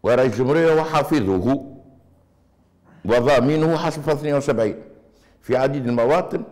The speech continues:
يدعو إلى مقاومة الفساد. من الفقرة الأولى، الفقرة الأولى في الدستور التوطئة، والتوطئة لها نفس، لها نفس قيمة فصول الدستور. فيها التزام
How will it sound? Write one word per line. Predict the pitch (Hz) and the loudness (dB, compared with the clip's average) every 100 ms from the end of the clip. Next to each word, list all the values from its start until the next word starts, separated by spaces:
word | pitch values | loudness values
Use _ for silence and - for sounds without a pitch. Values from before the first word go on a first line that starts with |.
| - - - | -20 -20 -8
يدعو | 95 160 117 82 131 147 151 151 151 | 0 2 2 -2 0 0 2 -2 -4
إلى | 110 131 | -4 -2
مقاومة | 127 127 127 123 | -4 -4 -6 -6
الفساد. | 110 113 - - - - _ _ _ _ _ _ _ _ _ _ _ _ _ _ _ _ - | -8 -8 -8 -12 -16 -20 _ _ _ _ _ _ _ _ _ _ _ _ _ _ _ _ -12
من | 90 | -6
الفقرة | 151 151 143 | -4 0 2
الأولى، | 147 170 165 - - - _ _ _ _ _ _ _ _ _ _ _ _ _ _ _ | 2 2 0 -6 -20 -20 _ _ _ _ _ _ _ _ _ _ _ _ _ _ _
الفقرة | - 147 175 | -6 -2 2
الأولى | 135 180 202 | 2 4 2
في | 165 | 0
الدستور | 160 - 127 92 | -2 -2 -2 -2
التوطئة، | 90 - 165 - - - | -4 0 0 0 -8 -8
والتوطئة | - 113 170 170 165 | -6 -2 0 0 2
لها | 160 160 160 | 0 0 0
نفس، | 139 | -4
لها | - 131 151 | -2 0 2
نفس | 147 165 - | 2 -2 -6
قيمة | - 170 156 - - - _ - | -6 -4 -6 -10 -20 -20 _ -10
فصول | 135 170 147 | -4 -2 0
الدستور. | 139 139 107 - - - _ _ _ _ | -2 -4 -6 -8 -12 -20 _ _ _ _
فيها | 123 139 | 2 2
التزام | 139 143 120 120 80 | 2 -2 0 0 0